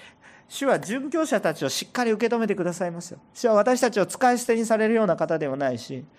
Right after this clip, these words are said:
途中で無駄死にをさせられる方ではないし、そのような方なんだということを覚えなさいということですね。九節から十一節です。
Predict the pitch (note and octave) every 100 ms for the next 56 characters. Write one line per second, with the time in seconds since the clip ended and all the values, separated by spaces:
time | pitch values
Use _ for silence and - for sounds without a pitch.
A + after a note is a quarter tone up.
0 | - _ - F3 A3+ A3 G#3 F3 F#3+ A3
1 | G#3+ A3 G#3+ G#3 G#3 G3+ G#3 G3+ F3+ F#3+
2 | F3 B2+ B2+ A#2 F2+ - G#2 _ _ _
3 | _ _ _ _ _ - G3+ A3 G3+ D#3+
4 | E3 D#3+ D3+ D3+ D#3 D3 A#2+ - B2 D3+
5 | E3 D#3 F#3 E3+ G#2 F2 - - - G#2
6 | - _ - C#4+ D4 A#3 A3 F3+ D3+ C3
7 | D#3+ E3+ - A2+ - - - F#2+ - -